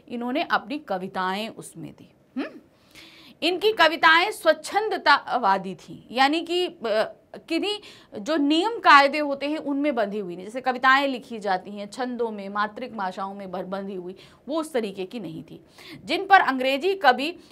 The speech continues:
वाइसवर्थ का स्पष्ट प्रभाव परिलक्षित होता था। बख्शी जी की प्रसिद्धि का मुख्य आधार, आधार आलोचना और निबंध लेखन था।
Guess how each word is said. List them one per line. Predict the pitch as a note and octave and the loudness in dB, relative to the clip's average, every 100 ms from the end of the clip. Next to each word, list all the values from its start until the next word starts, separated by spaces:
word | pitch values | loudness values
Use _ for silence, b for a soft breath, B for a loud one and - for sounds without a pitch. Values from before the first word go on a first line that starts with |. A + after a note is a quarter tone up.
| B F#3 | B 0
वाइसवर्थ | A3+ C4+ F4+ G#4+ A3 G3 A3+ A#3 A#3 | 8 8 8 2 -2 0 6 6 4
का | - A#3 B3 A3 | 2 4 4 2
स्पष्ट | - E4 G4 E4 | -4 -2 -2 -4
प्रभाव | B3+ A#3+ G#3 A#3 | -6 -4 4 4
परिलक्षित | B3+ A3+ G#3+ G#3+ A3 E4+ D4 | 4 -4 -2 -4 -4 -10 -10
होता | G3+ F#3+ F#3 E3 | -10 -10 -6 -8
था। | D#3 D3+ - B B B B F3+ | -8 -16 -20 B B B B 8
बख्शी | C#4 - G#4 G#4+ | 8 8 4 2
जी | G4 | 2
की | F#4+ G4 | 0 -2
प्रसिद्धि | G4 C4+ C#4 D#4+ A#3 D#4 | -2 -2 -2 -6 -6 -4
का | F#4+ D4+ | 4 4
मुख्य | B3+ D#4 - D#4+ | 4 -2 -4 0
आधार, | A3+ A3 A3+ C4+ C4 - | 4 4 4 2 2 0
आधार | F3+ G3 G3 B3 B3+ | 6 6 6 6 8
आलोचना | - G3+ G#3+ B3 B3 C#4+ C#4 | 8 6 6 2 -2 0 4
और | A#3+ B3+ | 4 2
निबंध | G#3 E3 F3+ D#3 | -4 -4 -6 -6
लेखन | C3+ - D#3 | -10 -12 -18
था। | D#3 D3 | -18 -20